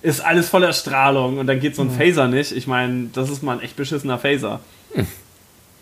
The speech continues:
Speaker 1: Aber dadurch konnte er halt fliehen und diese russische Musik konnte einspielen und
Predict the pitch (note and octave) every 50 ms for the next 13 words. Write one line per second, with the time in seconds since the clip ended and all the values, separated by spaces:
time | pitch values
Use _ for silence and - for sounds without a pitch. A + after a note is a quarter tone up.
0 | _ _ _ _ - C#3 C#3+ C3+ C3 B2+ B2 A2 G#2 - - - - - - -
1 | - - - - - - - - - - - - _ _ _ - - - _ -
2 | - - B2+ C#3+ D3+ D#3+ D3 - - E3+ E3 E3 C#3 C#3+ C3+ C3+ - E3 E3 F3
3 | F3 D3+ C#3+ C3+ B2+ C3 C3 B2+ D#3+ - - C#3 C#3+ D3 C#3 C3 C3+ E3+ E3 -
4 | D#3 C#3+ C3 C3+ A2 C3 C#3 C3+ C3 - - C#3 C3+ C3+ C3 C3 C3 B2+ B2 A#2
5 | B2 A#2+